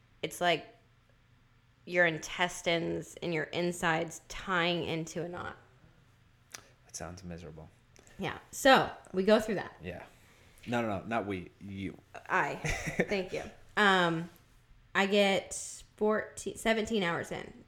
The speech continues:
Speaker 1: on a few rounds of Pitocin. They kept upping the dosage. Nothing was,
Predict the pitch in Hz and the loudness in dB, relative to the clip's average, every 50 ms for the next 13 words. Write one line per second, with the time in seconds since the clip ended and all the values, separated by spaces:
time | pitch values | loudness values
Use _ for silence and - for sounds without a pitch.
0 | _ _ - 175 175 170 165 165 175 175 - - 196 180 170 170 170 175 - - | _ _ -4 -2 0 0 0 0 -2 -4 0 0 2 2 2 2 0 -4 -8 -6
1 | - 233 226 226 226 226 - 220 214 208 208 202 196 196 - - - - _ _ | -2 2 2 2 2 0 0 0 2 2 2 0 0 -4 -6 -12 -20 -20 _ _
2 | - _ - - - 202 196 202 185 - - 190 185 185 180 180 180 185 185 180 | -20 _ -14 -8 -4 0 0 0 2 2 2 4 4 4 4 4 4 4 2 2
3 | 180 - 185 180 175 170 170 - - - - 180 175 175 185 180 175 170 165 165 | 4 4 6 6 6 4 0 -6 -10 -4 0 0 0 0 0 0 0 0 0 0
4 | 165 170 175 160 - - - - | 0 -2 -2 -4 -6 -12 -18 -20